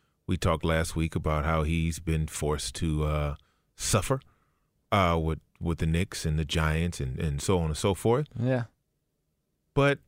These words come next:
Speaker 1: and, and you feel like this sometimes, right? Like, having a rival suffer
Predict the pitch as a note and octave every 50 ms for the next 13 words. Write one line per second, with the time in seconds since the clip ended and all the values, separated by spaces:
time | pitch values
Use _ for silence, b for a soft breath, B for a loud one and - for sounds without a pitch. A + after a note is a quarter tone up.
0 | _ _ _ _ _ _ _ _ _ _ _ _ _ _ _ _ _ _ _ _
1 | _ - _ _ _ _ _ _ _ - D#3 C#3 C3+ C#3+ - D#3 D3 C3+ C3 D#3
2 | G3 A3 G3+ - - - C#3+ B2+ A#2 G2+ G2 F#2 F2 D#2 - G2 F2 - - -
3 | F#2+ E2+ D#2+ - - C#2 A#1 A1 G1+ - - - - - _ _ _ _ _ _
4 | _ _ _ _ _ G#2 G2+ G#2 - - - _ _ _ _ _ _ _ _ _
5 | _ _ _ _ _ _ - A#2 A#2+ - - - _ _ _ _ _ _ _ _
6 | _ _ _ _ _ _ _ _ - - - - F3+ G3+ A3 G#3+ G#3+ E3 B2+ G#2+
7 | G2 G2 G2 G2 G#2+ A#2 B2+ C#3 D3 C3 C#3 C#3 C3+ C#3 C3 - - - - C#3
8 | C3+ - - D3+ C3+ C#3 D3+